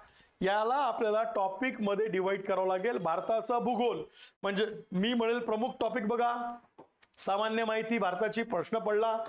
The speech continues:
प्राकृतिक विभाग प्रश्न पडला, पंजाब हिमालय नदी प्रश्न, हवामान,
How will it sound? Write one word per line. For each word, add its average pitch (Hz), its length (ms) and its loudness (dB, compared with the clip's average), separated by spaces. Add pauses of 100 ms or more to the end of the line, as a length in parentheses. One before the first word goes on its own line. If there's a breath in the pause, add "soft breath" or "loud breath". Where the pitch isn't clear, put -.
(280)
प्राकृतिक 196 420 0
विभाग 220 300 2
प्रश्न 208 320 -2
पडला, 208 280 2
पंजाब 196 320 0
हिमालय 214 280 0
नदी 208 400 0 (340 loud breath)
प्रश्न, 220 280 -2 (460)
हवामान, 214 540 2